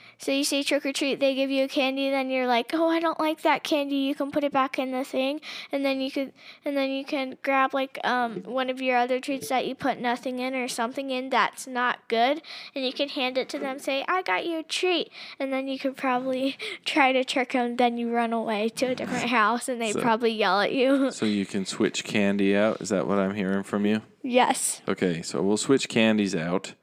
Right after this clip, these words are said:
Speaker 2: Um, that means we get to play all the tricks on Addie this year.
Speaker 1: <laughs> No.
Speaker 2: And, okay. Do you have any last thoughts or ideas for our listeners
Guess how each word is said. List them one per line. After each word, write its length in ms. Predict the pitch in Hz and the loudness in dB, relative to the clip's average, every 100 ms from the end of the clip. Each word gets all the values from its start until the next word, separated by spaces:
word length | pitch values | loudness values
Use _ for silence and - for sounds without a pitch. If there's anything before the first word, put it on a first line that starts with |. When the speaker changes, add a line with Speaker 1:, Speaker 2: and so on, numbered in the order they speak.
| _ - - _ _ | _ -20 -20 _ _
Speaker 2:
Um, 460 | 95 98 92 92 90 | 2 4 4 2 2
that 140 | 104 | 2
means 220 | 101 104 95 | 2 0 2
we 160 | 110 | 4
get 80 | 135 | 4
to 60 | 117 | 4
play 180 | 110 98 | 4 2
all 120 | - 120 | 2 0
the 100 | 139 | 2
tricks 260 | 135 127 131 | 0 0 0
on 140 | 127 | 2
Addie 380 | 110 98 113 143 _ - - | 2 4 2 0 _ -20 -6
this 360 | - - 101 262 | -2 0 2 4
year. 280 | 208 269 - - - 285 - | 4 2 0 -8 -8 -12 -14
Speaker 1:
<laughs> 420 | - 392 349 - | -14 -12 -10 -2
No. 180 | 247 539 | 2 4
Speaker 2:
And, 100 | 571 330 226 208 - _ | 4 2 2 -4 -10 _
okay. 280 | - 104 95 - - _ _ - | 0 0 0 -6 -20 _ _ -6
Do 160 | 113 | 2
you 100 | 117 | 2
have 240 | 117 117 117 | 4 4 4
any 200 | 120 127 | 2 2
last 420 | 120 110 110 107 | 4 4 4 0
thoughts 420 | - 113 104 - - | 2 6 6 4 0
or 120 | - | 2
ideas 640 | 104 98 92 107 98 92 - | 2 2 2 4 4 4 0
for 380 | - 95 92 - | 0 4 4 4
our 80 | 90 | 2
listeners 760 | 104 110 - 92 87 90 95 | 4 2 0 -2 0 -2 -4